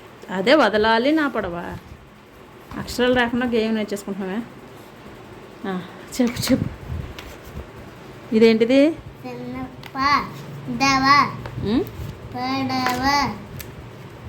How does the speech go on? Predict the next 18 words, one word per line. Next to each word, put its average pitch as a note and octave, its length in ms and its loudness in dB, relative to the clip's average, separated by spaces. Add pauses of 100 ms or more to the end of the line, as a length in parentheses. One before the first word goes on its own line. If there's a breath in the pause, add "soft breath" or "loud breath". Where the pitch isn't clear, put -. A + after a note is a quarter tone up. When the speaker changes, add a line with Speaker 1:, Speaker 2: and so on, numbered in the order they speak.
(200)
Speaker 1:
ఉమ్, F3+ 160 -2 (160)
చదువు. G3 240 0 (2250)
Speaker 2:
పోనీ C#4+ 400 -4
నీ F4+ 100 0 (160)
పడవ. D4+ 320 0
Speaker 1:
ఈ - 20 6 (140)
పడవ. E3+ 300 2 (1800)
Speaker 2:
నీ C4 100 -6 (140)
పడవ. A#3 320 -4 (400)
Speaker 1:
ఈ, A#3 80 8 (320)
ఈ A3+ 40 2 (100)
పడవ. F#3 300 0 (580)
Speaker 2:
ఈ D#4 40 -4 (140)
పడవ. B3+ 320 -4 (500)
Speaker 1:
ఉమ్. G3 160 0 (1200)
వాన F#3+ 280 2 (100)
కురిసినంతనే. G3 880 -2 (100)
Speaker 2:
వాన C#4+ 240 2